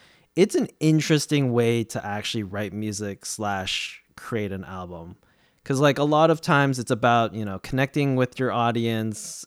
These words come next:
and putting your emotions on the page. This is a completely different way from that, like, the complete opposite. It's more like, "Let's do the research and read up on all these things that happen and then put it to music."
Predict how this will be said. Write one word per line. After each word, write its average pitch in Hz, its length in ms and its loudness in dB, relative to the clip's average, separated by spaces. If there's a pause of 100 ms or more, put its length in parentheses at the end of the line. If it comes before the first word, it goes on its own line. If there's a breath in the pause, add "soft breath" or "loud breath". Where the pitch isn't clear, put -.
and 98 560 -10 (500 soft breath)
putting 151 300 6
your 135 160 2
emotions 123 460 2
on 113 140 0
the 107 80 -4
page. 110 840 -2 (420)
This 226 220 4
is 208 80 0
a 131 80 0
completely 135 500 -2
different 113 400 -2
way 98 480 -4 (160)
from 104 260 -6
that, 85 280 -12
like, 113 160 -6
the 127 80 -2
complete 139 400 0
opposite. 101 560 -8
It's 107 180 -10
more 143 240 2
like, 131 320 2
"Let's - 220 0
do 226 160 -4
the 185 140 2
research 120 920 -2 (100)
and 117 320 -2
read 139 220 2
up 127 180 2
on 117 260 -2
all 110 260 -4
these 113 240 -4
things 110 260 -6
that 104 140 -6
happen 107 560 -6
and 113 180 -6
then 107 140 -6
put 110 180 -8
it 101 140 -10
to - 100 -16
music." 92 560 -10